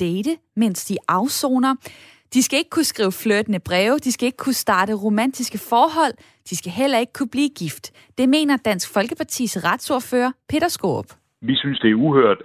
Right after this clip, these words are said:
Speaker 2: at, øh, typer som Peter Madsen, der har begået de værst tænkelige forbrydelser, kan have et kærlighedsforhold til kvinder uden for fængslet. Øh, sådan skal det ikke være, når man er livstidsdømt. Der må en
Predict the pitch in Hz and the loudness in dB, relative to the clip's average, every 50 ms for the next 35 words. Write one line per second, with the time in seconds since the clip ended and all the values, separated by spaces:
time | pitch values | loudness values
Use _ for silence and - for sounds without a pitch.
0 | - 92 90 87 _ _ - 95 90 82 - - 113 117 120 123 110 - 95 82 | -10 -10 -10 -10 _ _ -14 -12 -12 -12 -6 -4 -2 -2 -2 -2 -4 -4 -8 -4
1 | - 104 95 85 85 90 98 113 - - 117 95 - 82 85 90 80 80 78 - | -2 -2 -2 -2 -2 0 -2 -2 0 -2 -4 -4 -2 -2 -2 -2 -4 -6 -10 -4
2 | - 110 110 107 95 85 90 87 87 98 113 - - - 104 98 104 - 95 95 | -2 0 0 0 -2 -4 -6 -4 -4 -6 -6 -8 -6 -6 -6 -6 -6 -6 -6 -8
3 | 85 - - - - 104 104 104 98 82 - - 95 _ - 107 87 107 110 104 | -8 -8 -12 -6 -4 -2 0 0 -2 -4 -6 -10 -10 _ -6 0 2 2 2 2
4 | - - 104 101 107 107 92 - - 98 87 92 95 - - - - - 104 104 | 0 0 2 2 2 2 -2 -4 -4 -2 0 0 -2 -2 -8 -12 -4 -2 2 2
5 | 113 110 101 101 127 127 - 104 95 - 95 92 95 - - - - _ _ _ | 2 2 2 0 0 0 0 -6 -6 -4 -6 -6 -6 -10 -16 -20 -20 _ _ _
6 | _ _ _ _ _ _ _ _ - 87 90 87 - - 120 120 117 - 104 98 | _ _ _ _ _ _ _ _ -4 -2 -2 -2 2 2 2 2 2 2 2 4
7 | 101 107 101 - 101 98 110 120 113 104 92 85 78 78 80 90 92 - - 90 | 4 2 4 2 4 4 4 4 2 2 0 0 -2 -2 -4 -4 -6 -6 -6 -8
8 | 82 - - 90 85 82 - _ - - _ - 104 107 110 107 104 101 92 90 | -8 -6 -4 -6 -6 -6 -8 _ -20 -20 _ 0 2 4 6 6 6 4 2 0